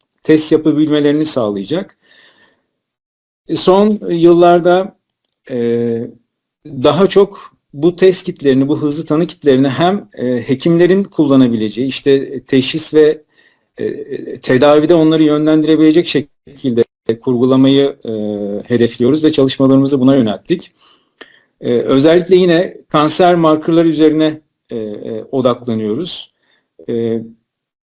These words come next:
mesane kanseri için üzerinde çalıştığımız bir, e, projemiz var. Mesane kanserinin markerlarını yine tek bir hızlı tanı kitinde test edebilecek, e,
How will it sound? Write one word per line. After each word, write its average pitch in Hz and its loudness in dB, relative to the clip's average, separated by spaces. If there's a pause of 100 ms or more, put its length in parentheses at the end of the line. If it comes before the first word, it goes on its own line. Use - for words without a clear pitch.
(200)
mesane 170 0
kanseri 160 0
için 156 -4
üzerinde 147 -2
çalıştığımız 143 -4
bir, 127 -2
e, 113 -6
projemiz 123 -2
var. 120 0
Mesane 123 0
kanserinin 131 0
markerlarını 123 0
yine 131 2 (440)
tek 156 0
bir 151 0 (120)
hızlı 143 -2
tanı 156 0
kitinde 139 -2
test 131 0
edebilecek, 131 -2
e, - -16